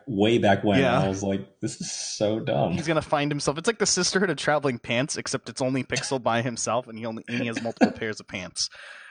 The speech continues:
Speaker 2: But,
Speaker 1: Yes,
Speaker 2: uh,
Speaker 1: yes,
Speaker 2: I'm,
Speaker 1: I've <laughs>
Speaker 2: I'm sure that we'll get an update probably on the podcast once you come back or whatever of how it was and your experiences and stuff like that, which will be pretty cool.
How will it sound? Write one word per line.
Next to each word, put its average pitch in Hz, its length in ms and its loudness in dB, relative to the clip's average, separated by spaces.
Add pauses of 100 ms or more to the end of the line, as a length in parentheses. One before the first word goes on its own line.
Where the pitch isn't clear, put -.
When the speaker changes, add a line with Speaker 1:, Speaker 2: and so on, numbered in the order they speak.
(140)
Speaker 2:
But, 143 180 4
Speaker 1:
Yes, - 260 4
Speaker 2:
uh, 101 60 2
Speaker 1:
yes, - 60 4
Speaker 2:
I'm, 143 160 2
Speaker 1:
I've 131 580 0
<laughs> - 60 -14
Speaker 2:
I'm 170 140 4
sure 202 420 2
that 190 180 2
we'll 156 380 2 (180)
get 147 160 2
an 139 80 0
update 147 460 -2 (180)
probably 156 320 2
on 151 80 2
the 117 60 -4
podcast 175 640 -4 (260)
once 117 280 -10
you 123 80 -8
come 117 200 -4
back 107 300 -2
or - 40 -2
whatever 139 320 2
of 107 80 -4
how 101 200 -2
it - 60 -8
was 104 280 -4
and 98 80 -10
your 90 120 -6
experiences 98 680 -10
and 104 160 -8
stuff - 240 -4
like 113 140 -6
that, 113 240 -6
which - 140 -16
will 107 60 -18
be 110 100 -12
pretty 110 200 -10
cool. 165 280 -8